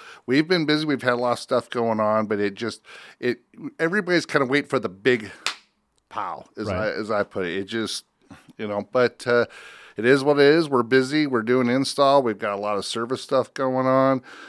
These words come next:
Speaker 1: I had my phone blow up on me when I was coming in here this morning about projects. So it's like,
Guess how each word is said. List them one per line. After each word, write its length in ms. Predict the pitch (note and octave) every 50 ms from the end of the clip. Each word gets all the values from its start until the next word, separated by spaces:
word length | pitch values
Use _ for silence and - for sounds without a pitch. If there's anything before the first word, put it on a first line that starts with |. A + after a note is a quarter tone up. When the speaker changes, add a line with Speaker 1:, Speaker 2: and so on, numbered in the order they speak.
| - - _ -
Speaker 1:
I 100 | A2+ A2
had 140 | A2+ A2+ G#2+
my 120 | A2+ G#2+
phone 340 | G2+ - - A#2 A#2+ A#2+ A#2
blow 240 | A2+ B2 A#2+ A#2+ A#2+
up 100 | A#2 -
on 140 | A#2 A2+ A#2
me 80 | A#2 A#2
when 160 | A#2 A#2 A2
I 20 |
was 100 | G#2 F#2+
coming 300 | - - A#2 A2+ A2 G#2+
in 100 | A2 A2+
here 160 | G#2+ A2+ A2 G#2+
this 220 | G#2+ G#2+ - -
morning 320 | - A#2+ A#2+ B2 B2 A#2+ A2+
about 320 | A2+ G#2+ A2 G#2 - -
projects. 600 | - A#2+ A2+ A2+ A#2+ A#2 A#2 B2 A#2+ A#2+ - -
So 240 | - A#2+ A2 A2+ A2+
it's 260 | A2+ G#2+ - - -
like, 280 | A#2+ A2 A2+ A#2 -